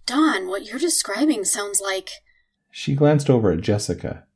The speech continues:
Speaker 2: who had passed out in the chair.
Speaker 1: "It's prostituting your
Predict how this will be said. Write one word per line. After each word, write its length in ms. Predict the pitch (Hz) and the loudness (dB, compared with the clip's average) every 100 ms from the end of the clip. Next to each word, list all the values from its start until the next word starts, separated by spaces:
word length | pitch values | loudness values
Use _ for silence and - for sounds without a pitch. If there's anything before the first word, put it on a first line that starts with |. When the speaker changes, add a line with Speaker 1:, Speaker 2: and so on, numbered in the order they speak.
| _ | _
Speaker 2:
who 120 | - 117 | 2 2
had 140 | 90 | 4
passed 320 | 101 104 - | 4 2 2
out 200 | 98 90 | 0 0
in 120 | 78 | -2
the 60 | 78 | -4
chair. 540 | - 98 80 80 - _ _ _ _ _ _ _ _ _ _ - | -2 0 0 -4 -10 _ _ _ _ _ _ _ _ _ _ -18
Speaker 1:
"It's 280 | - - - _ _ _ _ _ _ | -12 -12 -12 _ _ _ _ _ _
prostituting 920 | - - - - 294 - 294 - 190 185 | -18 -16 -10 -4 -2 0 -2 -4 -8 -10
your 200 | 185 | -10